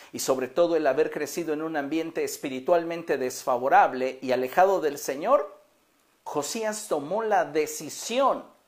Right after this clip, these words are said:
de no continuar con el legado que sus antepasados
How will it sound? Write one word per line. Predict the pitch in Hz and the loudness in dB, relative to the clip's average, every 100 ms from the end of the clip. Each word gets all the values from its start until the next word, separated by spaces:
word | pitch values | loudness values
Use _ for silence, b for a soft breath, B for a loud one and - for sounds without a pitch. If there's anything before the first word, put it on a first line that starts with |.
| _ b b b | _ b b b
de | - 151 | -4 -2
no | 151 185 247 - | -2 -2 -4 -2
continuar | 208 170 - 139 160 240 254 | -2 -2 -8 -8 -2 -2 -2
con | 190 156 | -4 -2
el | 147 | -2
legado | 143 143 254 277 - | -2 0 0 0 -4
que | 151 | -6
sus | 160 - | -6 -6
antepasados | 139 135 139 135 - 240 226 131 - | -6 -6 -4 -4 -2 -2 0 -4 -8